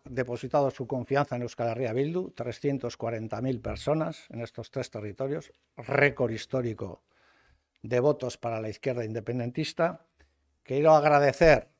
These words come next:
porque ayer no lo hice, también el apoyo que vamos a obtener de la diáspora vasca, que probablemente se contabilizará el próximo jueves, creo que es,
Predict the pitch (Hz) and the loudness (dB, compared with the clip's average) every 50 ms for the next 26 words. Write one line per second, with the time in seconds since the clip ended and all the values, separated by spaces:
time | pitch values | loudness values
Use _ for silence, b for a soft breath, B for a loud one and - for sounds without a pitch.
0 | _ _ _ _ _ _ _ _ _ - 110 104 110 - 117 123 131 127 127 139 | _ _ _ _ _ _ _ _ _ -16 -14 -12 -10 -6 -4 -2 -2 -2 -2 0
1 | 131 127 131 143 151 143 - 113 98 87 - _ _ - 117 113 117 131 156 156 | 0 2 2 2 0 0 -2 -8 -12 -14 -14 _ _ -8 -6 -4 0 2 4 4
2 | 131 104 92 87 _ _ _ _ _ _ _ _ _ _ _ _ _ - 143 135 | 4 2 -4 -12 _ _ _ _ _ _ _ _ _ _ _ _ _ -4 -2 0
3 | 135 135 135 - 170 165 160 151 139 - 135 143 147 147 143 - 160 143 120 - | 0 0 2 2 4 4 4 4 2 2 2 2 4 2 2 2 0 -2 0 0
4 | 135 131 151 156 147 139 143 _ - 117 117 131 127 131 123 117 135 135 131 - | -2 2 4 4 4 4 2 _ -10 -4 -2 0 2 2 2 2 2 0 0 -2
5 | - - 120 113 117 139 175 165 - - 196 202 180 - _ _ _ _ _ _ | -4 -6 -4 0 2 2 2 2 2 -2 -2 -2 -4 -6 _ _ _ _ _ _
6 | _ _ _ _ - 104 - 110 117 123 123 120 135 139 131 - 123 - - 110 | _ _ _ _ -14 -12 -8 -4 -2 -2 0 0 -2 -2 -2 -2 -4 -4 -4 -6
7 | 120 120 117 - 110 113 117 113 104 110 - - 117 127 139 135 - - 123 - | -6 -6 -6 -4 -4 -4 -4 -4 -6 -6 -6 -4 -2 0 0 0 -2 -4 -8 -6
8 | 135 120 110 - - 165 214 208 135 117 - - - 120 117 - - 117 113 - | -6 -8 -8 -2 2 4 4 4 4 0 -4 -4 -6 -6 -6 -6 -8 -10 -10 -10
9 | - - | -14 -16